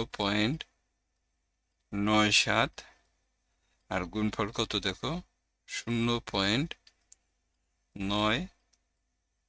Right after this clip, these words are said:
চার শূন্য নয়। এখানে দেখো পূর্ণ সংখ্যা হিসাবে এখানেও শূন্য আছে, এখানেও শূন্য আছে, কিন্তু দশমিকের পর দেখো এখানেও নয় আছে, এখানেও নয় আছে, এখানে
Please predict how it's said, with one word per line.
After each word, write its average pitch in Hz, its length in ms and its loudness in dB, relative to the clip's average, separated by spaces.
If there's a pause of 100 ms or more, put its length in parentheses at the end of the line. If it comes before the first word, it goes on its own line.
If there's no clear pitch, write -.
(420)
চার 95 400 2 (2250)
শূন্য 110 380 -4 (180)
নয়। 80 160 -6 (2500)
এখানে 113 400 2
দেখো 107 180 0 (100)
পূর্ণ 123 220 4 (160)
সংখ্যা 117 320 -2
হিসাবে 110 260 2 (100)
এখানেও 107 340 0 (100)
শূন্য 123 200 -4 (120)
আছে, - 140 0 (100)
এখানেও 92 300 -2 (100)
শূন্য 101 200 -4 (120)
আছে, - 160 -2 (140)
কিন্তু 123 240 -2 (140)
দশমিকের 110 480 -2
পর 110 180 -2
দেখো 101 240 -2
এখানেও 110 340 -4
নয় 113 180 2
আছে, - 160 -2
এখানেও 110 340 -2
নয় 110 200 4
আছে, 87 160 -2 (1120)
এখানে 107 360 2